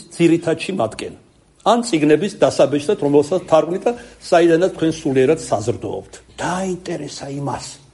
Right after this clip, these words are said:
„შემოსავალი გააქვთ იქიდან?“ „რა თქმა უნდა, შვილო, მონეტას ორი მხარი აქვს. დიდი შრომა, წვალება, აი, ამ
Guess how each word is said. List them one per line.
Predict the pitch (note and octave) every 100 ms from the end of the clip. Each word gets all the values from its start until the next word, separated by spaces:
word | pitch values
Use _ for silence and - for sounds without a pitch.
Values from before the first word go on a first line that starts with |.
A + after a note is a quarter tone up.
| _
„შემოსავალი | - - A#3+ A#3 - F#3 F3+ C3 B2+
გააქვთ | C3 F3+ G#3 -
იქიდან?“ | E3+ D3+ C3
„რა | F#3+ G#3+
თქმა | A3 - G3
უნდა, | A#2+ A2 -
შვილო, | - G#2 - _ _ -
მონეტას | D3 E3+ F3+ A3 G#3
ორი | D3+ C#3+
მხარი | C3 C3+ A#2 G#2+
აქვს. | A2 - - - - - _ _ -
დიდი | E3+ F3+ E3
შრომა, | E3 - D#3+ D#3 C#3+ G#2+
წვალება, | - D#3 D3+ C#3+ C#3 B2
აი, | C3 C#3
ამ | C3+